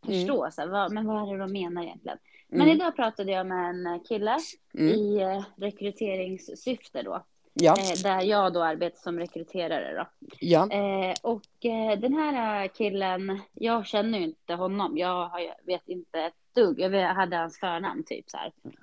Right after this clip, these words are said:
Speaker 2: Och
Speaker 1: Mm.
Speaker 2: ett C V liksom. Men, eh, han har ju sökt arbete då. Jag ringer upp honom för en telefonintervju, varav det kommer fram under telefonintervjun att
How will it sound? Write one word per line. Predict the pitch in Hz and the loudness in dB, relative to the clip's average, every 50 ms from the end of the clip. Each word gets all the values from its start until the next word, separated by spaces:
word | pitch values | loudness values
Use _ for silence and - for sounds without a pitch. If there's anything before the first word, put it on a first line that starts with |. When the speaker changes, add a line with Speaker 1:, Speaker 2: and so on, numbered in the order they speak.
| _ | _
Speaker 2:
Och | - 151 165 | 0 2 4
Speaker 1:
Mm. | 160 170 202 | 6 4 4
Speaker 2:
ett | - | 2
C | - 185 139 127 | 2 0 2 2
V | 170 196 175 | 4 2 2
liksom. | 107 - - - - 107 - _ - - - - - - - - _ _ _ _ | 2 0 -6 -8 -10 -10 -10 _ -18 -20 -20 -20 -20 -20 -20 -20 _ _ _ _
Men, | 269 269 277 277 277 277 | 2 4 4 6 6 4
eh, | 277 277 277 277 285 294 | 4 2 2 2 2 2
han | 311 311 302 | 2 2 2
har | 302 302 294 | 2 2 0
ju | 269 | -2
sökt | 277 - 247 240 - - | -2 -4 -6 -6 -6 -8
arbete | - - 233 226 208 208 233 254 - 269 | -6 -4 -4 -2 -2 -4 -4 -4 -4 -4
då. | 233 254 294 330 | -2 -2 -2 -2
Jag | 311 285 269 | -2 -2 -2
ringer | 269 262 269 277 | -2 -2 -2 -2
upp | 285 277 - | -4 -4 -4
honom | 269 254 247 254 262 247 | -2 -2 -2 -2 -4 -4
för | - 254 | -4 -4
en | 240 233 | -6 -6
telefonintervju, | - - 226 220 214 - 233 226 214 208 196 - - 202 208 247 302 339 277 | -6 -6 -6 -6 -6 -6 -6 -6 -6 -6 -8 -6 -4 -2 0 0 0 0 2
varav | 254 233 226 226 220 208 | 2 2 2 2 0 -2
det | 220 226 | -4 -4
kommer | - 247 240 233 233 | -4 -2 -4 -4 -4
fram | - - 381 349 240 202 185 180 | -6 -4 -2 -2 -2 -2 -4 -8
under | 185 185 180 | -12 -12 -12
telefonintervjun | - - 185 190 - - 214 202 202 208 214 - - 277 320 285 196 156 165 190 | -10 -8 -8 -8 -8 -6 -4 -4 -4 -6 -8 -12 -6 0 2 2 2 2 0 -4
att | 202 190 | -6 -8